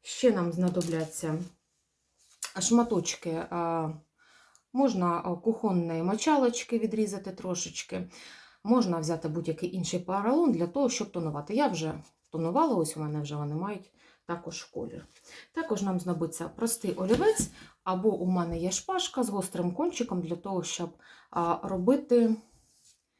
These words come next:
серединки у ягідках. Ось такі. А, також потрібна буде, е, будь-яка кісточка для того, щоб вскривати,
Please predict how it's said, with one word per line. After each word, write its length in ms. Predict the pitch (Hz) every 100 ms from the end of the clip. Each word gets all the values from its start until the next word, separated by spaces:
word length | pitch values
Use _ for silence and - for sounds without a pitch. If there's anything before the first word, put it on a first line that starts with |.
| _ _ _ _
серединки 720 | - 220 170 151 170 180 269 302 - _ _
у 120 | 190
ягідках. 720 | 180 151 151 151 _ 180 - _ _ _ _ _ _ _ -
Ось 240 | 226 226
такі. 400 | - 180 - 135 156 _ _ - - - - - - _ _ _ _
А, 340 | - 202 202
також 420 | 208 311 311 196 -
потрібна 520 | 208 190 190 170 170
буде, 280 | 165 160 165
е, 1120 | 175 180 - _ _ _ _ - 175 170 170
будь-яка 880 | 165 202 170 160 165 156 175 160 156 - _ _ _ _ _ _ _ _ _ _ -
кісточка 520 | 160 - 156 - 165
для 180 | 165 175
того, 240 | 175 160
щоб 200 | 151 -
вскривати, 600 | - - 180 165 151 -